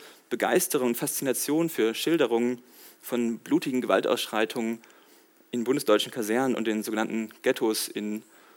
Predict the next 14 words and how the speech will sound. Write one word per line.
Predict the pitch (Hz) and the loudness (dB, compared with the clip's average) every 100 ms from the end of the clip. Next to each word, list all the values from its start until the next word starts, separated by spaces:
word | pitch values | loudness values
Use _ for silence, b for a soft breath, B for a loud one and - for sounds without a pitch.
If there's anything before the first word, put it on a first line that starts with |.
| b b - | b b -12
ähm, | 113 107 - | -10 -8 0
U-S-amerikanischen | 110 - 107 107 117 107 - | 0 0 -2 -4 -4 -6 -6
Städten. | - 110 - 98 - _ _ _ _ _ _ B B B B - | -2 -2 -2 -6 -12 _ _ _ _ _ _ B B B B -2
Eine | 139 165 - _ _ - | 0 0 -2 _ _ -6
zu | - | -2
geringe | 208 147 196 170 | 4 6 6 4
Militanzbereitschaft | 120 - 110 117 110 110 - 139 - | 2 2 0 0 0 2 2 -2 -4
oder | - 113 | -2 2
gar | 110 110 | 4 2
Gewaltverzicht | - 107 135 - - - 117 - - | 0 2 4 4 0 -2 -2 -4 -8
wurde | 123 | -4
dabei | 113 117 | 0 0
kaum | 120 135 139 | 0 -2 -2
akzeptiert. | - - - - - 104 - | -4 -8 -12 -4 0 2 0